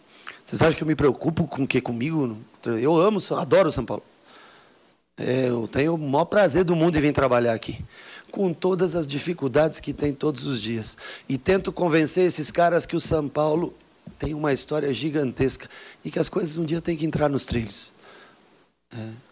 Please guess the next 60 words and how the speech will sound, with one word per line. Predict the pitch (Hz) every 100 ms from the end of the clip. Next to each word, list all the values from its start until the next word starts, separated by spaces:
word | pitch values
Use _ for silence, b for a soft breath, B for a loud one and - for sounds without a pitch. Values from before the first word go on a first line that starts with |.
| _
agora | 160 117 135 123
com |
a | 127
venda | 135 127
do | 107
Antony, | 139 135 - 120
né, | 120
a | 135
promessa | - 113 131 120 123
de | 113
tentar, | - 123 113 127 -
e | 120 117
vai, | 131 139
eu | 120
acho | 117
que | -
vão | 127 143
conseguir | 123 - 120
fazer | 117 113 113
tudo. | 127 127 B B B B
Você | -
acha | - -
que |
eu | 175
tô | 156
aqui | 117 175
pelo | 165 143
dinheiro | 117 123 160
que | 156
eu | 123
recebo | 113 160 165
por | 131 123
mês? | 113 147 180 123 - - _ _ _ B B B B B
É | - 151
sério. | - 143 143 110 - _ _ _ B B B B
Você | -
acha | -
que | 147
eu |
fui | - 165
pro | 151
Fortaleza | - 156 139 127 156 143 123
quando | -
eu | 123
fui? | - 139
Eu |
fui | 190
pelo | 185 208
desafio, | 156 160 120 - 147
pelo | 135 127 127
tamanho, | 123 120 131 135 113
pra | 87
tentar | - 113 135
fazer | 127 123
alguma | 117 120
coisa | 135 120
de |
bom | 120 147 123
pelo | 123
futebol. | - - 135 117